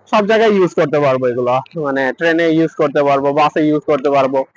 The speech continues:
এবং যাদের ব্যাংক কার্ড আছে, মঞ্জ বলেন, তারপরে, আহ, আরো, আরো কি কি ব্যাংক আছে এখানে, তো ওই ব্যাংক অ্যাকাউন্টের কার্ডের মাধ্যমেও তারা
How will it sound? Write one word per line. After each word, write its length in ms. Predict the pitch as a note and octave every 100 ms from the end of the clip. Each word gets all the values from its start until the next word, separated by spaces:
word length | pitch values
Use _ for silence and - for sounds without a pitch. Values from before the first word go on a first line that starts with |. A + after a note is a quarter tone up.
| _ _ -
এবং 320 | D#3+ F3 E3+
যাদের 380 | E3 E3 F3+ F3+
ব্যাংক 340 | E3 E3+ F#3
কার্ড 180 | G#3 G3+
আছে, 300 | D#3+ - F3 B3 _ D#3+
মঞ্জ 420 | D#3 D#3+ E3 D3+
বলেন, 640 | D3+ D3 C#3+ C#3 C#3 C#3
তারপরে, 520 | C#3 C3 C#3 C#3 C#3 C3 - _ - - -
আহ, 220 | C3 C3+
আরো, 200 | C#3+ D3+
আরো 280 | D#3 D3 D3
কি 180 | D#3 C#3+
কি 260 | D#3+ D3
ব্যাংক 320 | C#3+ D3+ C#3
আছে 360 | D#3 D3+ D3+ C3+
এখানে, 300 | C3 C#3+ D3 G3 _ _ _ _ _ -
তো 240 | C#3+ C#3
ওই 180 | C#3 D#3+
ব্যাংক 240 | E3 E3
অ্যাকাউন্টের 540 | F#3 F3 F3+ F3+ F#3 E3+ - F3 - -
কার্ডের 300 | E3+ F3+ F#3+
মাধ্যমেও 440 | G3 E3+ E3+ E3+
তারা 340 | C#3+ C3+ C#3